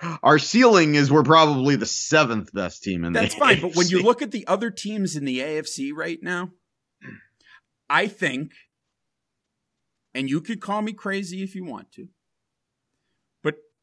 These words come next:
Speaker 2: there, there are scenarios where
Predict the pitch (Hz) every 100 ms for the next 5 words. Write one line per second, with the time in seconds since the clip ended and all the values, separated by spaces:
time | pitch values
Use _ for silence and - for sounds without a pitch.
0 | _ 117 95 190 269 262 240 151 233 285
1 | 220 - - 170 160 208 202 147 113 87
2 | 90 107 - - _ _ _ _ _ _
3 | _ _ - 135